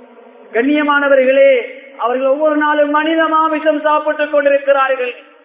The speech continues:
நவுதுபில்லா, அல்லாஹ் பாதுகாக்க வேண்டும். உதாரணத்துக்கு சொல்லுவோம், கண்ணியமா, ஒரு ஜனாசா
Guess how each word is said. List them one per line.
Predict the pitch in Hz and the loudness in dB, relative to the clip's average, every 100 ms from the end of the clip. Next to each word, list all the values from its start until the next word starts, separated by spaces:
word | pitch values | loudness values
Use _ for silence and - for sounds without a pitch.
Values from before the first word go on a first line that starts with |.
| _ - _ _ - - 185 | _ -20 _ _ -20 -10 -4
நவுதுபில்லா, | 262 285 285 277 277 247 | 0 0 0 -2 0 0
அல்லாஹ் | 254 233 233 | 0 -4 -4
பாதுகாக்க | 220 214 202 208 | -6 -6 -8 -10
வேண்டும். | 202 196 185 - - - - - - - - - - _ _ - | -12 -14 -16 -20 -20 -20 -20 -20 -20 -20 -20 -20 -20 _ _ -10
உதாரணத்துக்கு | 165 220 247 240 233 214 214 | -4 -2 -2 -2 -6 -6 -6
சொல்லுவோம், | 220 240 220 | 0 0 0
கண்ணியமா, | 214 226 226 214 | -2 -4 -4 -2
ஒரு | 196 | -2
ஜனாசா | 175 190 233 226 | -4 -2 -2 0